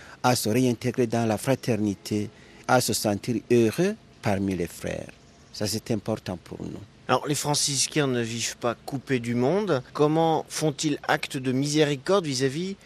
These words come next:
Speaker 2: de la société ?
Speaker 1: D'abord, dans notre vie, dans notre spiritualité, François nous demande, nous recommande, partout nous sommes en mission, d'éviter des querelles avec, euh, notre entourage,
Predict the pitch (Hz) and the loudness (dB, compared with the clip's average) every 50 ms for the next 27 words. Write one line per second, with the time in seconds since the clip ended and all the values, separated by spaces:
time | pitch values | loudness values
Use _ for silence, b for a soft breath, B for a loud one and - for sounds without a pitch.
0 | B B B B B - 127 127 117 120 123 127 131 131 131 - - 135 123 - | B B B B B -4 0 2 4 4 6 6 6 6 6 4 2 2 0 -2
1 | - 127 113 - - 123 120 - - - - - 123 117 107 156 190 202 185 - | -2 -4 -6 -6 -4 -6 -6 -6 -8 -4 2 4 4 4 6 4 4 2 2 2
2 | - 113 107 104 101 98 95 92 90 85 78 69 69 71 67 67 71 82 90 110 | 2 0 2 2 0 0 0 -2 -2 -4 -6 -8 -10 -10 -10 -10 -8 -4 -2 0
3 | 127 123 - - - 110 92 85 80 92 131 147 - 107 101 104 104 - - 98 | 0 0 -2 -4 -4 -4 -4 -4 -4 -2 -2 0 0 0 0 0 0 -2 -4 -6
4 | 87 - - 127 107 101 95 - - - 95 90 90 - - 135 143 147 - - | -8 -6 -2 -2 -2 -2 -2 -4 -4 -4 -4 -4 -4 -6 -6 -8 -8 -6 -4 0
5 | - 156 147 - - 190 175 151 110 90 107 95 90 92 92 87 85 85 78 76 | 2 2 2 2 0 0 0 0 0 0 -2 -2 0 0 -2 -4 -6 -6 -6 -2
6 | 92 113 120 123 127 117 - - 120 107 101 98 95 90 85 85 76 - - - | 0 2 4 4 4 2 0 0 0 0 0 0 0 -2 -4 -6 -8 -10 -12 -16
7 | - - - 147 147 143 - - 185 170 151 - - 147 143 127 104 117 104 98 | -12 -4 2 2 2 2 2 2 2 2 2 2 2 2 2 2 2 2 0 2
8 | 95 101 98 - - - - 95 90 80 - - - 113 110 147 135 104 120 107 | 2 0 0 0 0 0 -2 -2 -6 -8 -10 -14 -6 0 4 4 4 4 2 -2
9 | - - 123 101 107 110 - - 113 101 95 123 127 127 117 104 92 92 - - | -2 -2 -4 0 0 -2 -2 -2 -4 -4 -2 0 0 0 0 0 -2 -2 -4 -4
10 | 107 92 87 107 101 101 - - - 98 92 90 87 85 - B B B B B | -4 -4 -2 -4 -4 -4 -6 -8 -8 -6 -6 -6 -6 -8 -12 B B B B B
11 | B B 117 120 113 - - 107 95 - - - 87 - 92 87 82 82 82 82 | B B 2 2 2 2 0 -4 -4 -4 -6 -8 -8 -6 -6 -8 -8 -8 -10 -10
12 | - - - - | -10 -10 -10 -10